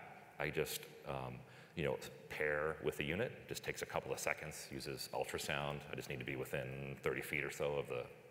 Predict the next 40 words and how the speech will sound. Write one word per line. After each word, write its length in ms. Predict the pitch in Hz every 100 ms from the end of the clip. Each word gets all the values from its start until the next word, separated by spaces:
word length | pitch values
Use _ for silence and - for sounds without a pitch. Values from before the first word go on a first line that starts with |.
| - 67
of 100 | 65
the, 220 | 71 -
of 80 | 73
the 60 |
device, 460 | 78 80 92 139 - - - - -
and 180 | 87 80
then 80 | 92
I 80 | 90
can 180 | 80 71
transfer 640 | - 80 78 - 71 69
the 100 | 69
meeting 360 | 76 104 64 62 - -
from 220 | 67 67
my 280 | 60 58 58
device 400 | - 69 65 -
to 140 | - 69
the, 140 | 60 62 - -
to 100 | -
the 80 | 67
room. 140 | 87 - - - - - -
It's 120 | - -
great. 180 | - - - - - -
And, 280 | 78 73 69
uh, 200 | 67 60 -
even 260 | 101 98
when 100 | 87
you're 120 | 80 -
in 140 | 92
a 60 | 101
meeting, 340 | 117 143 151 - - - -
if 180 | 78 -
I 100 | 73
haven't 400 | 76 85 87 -
transferred 400 | - 92 - 95
the 60 | 80
call, 440 | - 82 117 123 -
I 40 |
can 160 | 85 78
even 200 | 76 -
take 400 | 85 71 -